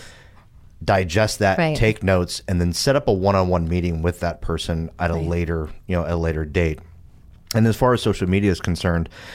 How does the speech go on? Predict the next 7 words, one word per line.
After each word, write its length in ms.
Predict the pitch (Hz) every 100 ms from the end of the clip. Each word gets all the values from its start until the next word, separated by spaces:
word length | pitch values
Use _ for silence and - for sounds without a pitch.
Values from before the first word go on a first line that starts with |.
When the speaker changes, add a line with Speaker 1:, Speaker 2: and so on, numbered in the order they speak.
| - -
Speaker 1:
um, 560 | 98 92 85 78 76 69 - - - - - - -
you 80 | 104
know, 200 | 85 - - - -
sharing 760 | - - 110 104 101 98 90 87 - -
posts 480 | - 92 85 - -
and, 200 | 82 82
and, 160 | 90